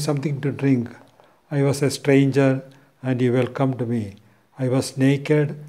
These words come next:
and you gave me clothing. I was sick, and you took care of me. I was in prison, and you visited me.' Then the righteous will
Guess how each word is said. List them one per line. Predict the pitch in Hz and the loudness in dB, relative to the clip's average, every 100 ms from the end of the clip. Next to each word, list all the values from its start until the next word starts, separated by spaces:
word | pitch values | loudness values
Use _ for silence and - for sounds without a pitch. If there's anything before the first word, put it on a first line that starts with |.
| - - | -20 -8
and | 139 | -2
you | 135 | -2
gave | 131 139 139 | 0 0 0
me | 139 139 | -2 0
clothing. | 143 135 139 117 110 - _ _ _ | 0 0 -2 -6 -6 -14 _ _ _
I | 139 | -2
was | 135 139 - 165 | 0 0 -2 -2
sick, | 156 151 - - _ | -4 -6 -18 -20 _
and | 143 127 | -8 -4
you | 135 | -6
took | 139 143 143 | -6 -6 -2
care | 127 127 | 0 -2
of | - | -4
me. | 127 110 - _ _ _ _ _ 135 | -6 -6 -12 _ _ _ _ _ -2
I | 131 131 | 0 0
was | 139 139 | 0 -2
in | 277 147 139 151 | -4 -4 -2 -2
prison, | 139 - 143 131 123 - _ _ _ | -2 0 0 0 -4 -14 _ _ _
and | 131 127 127 | -6 -2 -2
you | 117 | -4
visited | - 135 135 131 - 123 | -6 -6 -4 -4 -4 -4
me.' | 113 95 - _ _ _ _ _ _ _ _ _ _ _ _ _ 131 135 | -4 -8 -18 _ _ _ _ _ _ _ _ _ _ _ _ _ -6 0
Then | 143 151 170 175 180 - | 2 2 0 -2 -6 -8
the | 143 139 | -2 0
righteous | 147 147 165 151 - | -2 -2 -4 -4 -2
will | 139 131 | -2 -2